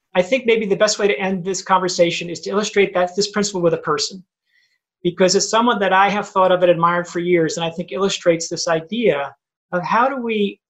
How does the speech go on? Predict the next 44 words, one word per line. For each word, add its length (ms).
receive 560
this 280
deliverance 500
from 200
fear 260
of 120
death 380
and 100
enter 260
into 180
life 320
with 140
it 140
in 140
a 240
humble 460
way. 300
It's 320
a 80
doctor 680
that, 360
um, 360
in 160
Africa, 500
it 80
was, 140
he 240
was 100
in 100
northern 340
Uganda 400
during 260
an 100
Ebola 320
crisis 400
about 220
twenty 240
years 220
ago. 100
His 100
name 140
was 120
Doctor 280
Matthew. 420